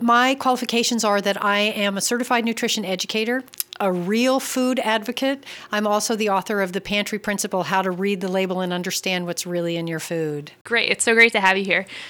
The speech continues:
Speaker 2: So we just have some questions for you to get a little bit more information. Where did your passion for nutrition come from?
Speaker 1: It actually started because at one point in my life, I got very ill,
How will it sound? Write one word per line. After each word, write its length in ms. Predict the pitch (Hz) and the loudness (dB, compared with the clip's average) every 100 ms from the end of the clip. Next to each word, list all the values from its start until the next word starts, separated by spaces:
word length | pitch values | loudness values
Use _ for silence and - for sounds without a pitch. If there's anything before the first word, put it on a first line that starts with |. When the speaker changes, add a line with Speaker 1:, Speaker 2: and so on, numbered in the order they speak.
| - | 0
Speaker 2:
So 360 | - 277 277 - | 6 8 8 6
we 120 | 254 | 0
just 100 | 302 | 4
have 140 | 349 320 | 4 4
some 220 | 233 220 - | 0 -4 -8
questions 440 | - - - 294 | 0 2 4 2
for 300 | - - 202 | -2 -2 2
you 460 | 196 196 180 226 466 - | 2 2 2 0 -2 -4
to 120 | - | -2
get 120 | 214 | 2
a 60 | 196 | 2
little 160 | 196 247 | 4 0
bit 100 | 233 | 0
more 100 | 226 | -2
information. 460 | 214 190 190 220 - | -2 -4 -2 -6 -6
Where 400 | 214 330 415 403 | 0 2 6 4
did 220 | 370 262 | 4 2
your 120 | 269 | 2
passion 520 | 285 233 208 - 214 208 | 2 2 4 2 -2 -4
for 120 | 214 | -2
nutrition 480 | 202 - 180 - 180 | -2 -2 -4 -4 -4
come 200 | 180 170 | -6 -8
from? 320 | - - 196 _ _ _ _ _ _ - | -8 -8 -12 _ _ _ _ _ _ -4
Speaker 1:
It 120 | 226 | 0
actually 440 | 233 247 - 311 302 | 2 2 0 0 0
started 540 | - 220 208 208 190 | 0 0 2 0 -2
because 500 | 208 202 196 190 185 | -4 -2 0 0 0
at 120 | 190 | -2
one 200 | 185 196 | -2 -4
point 220 | 208 226 214 | -2 -2 -2
in 60 | |
my 120 | 196 | -2
life, 240 | 180 180 - | 0 -2 -2
I 80 | 180 | -2
got 200 | 180 160 | -4 -6
very 580 | 147 180 170 170 185 - | -6 -2 0 -2 -4 -6
ill, 400 | 170 156 156 | -4 -4 -6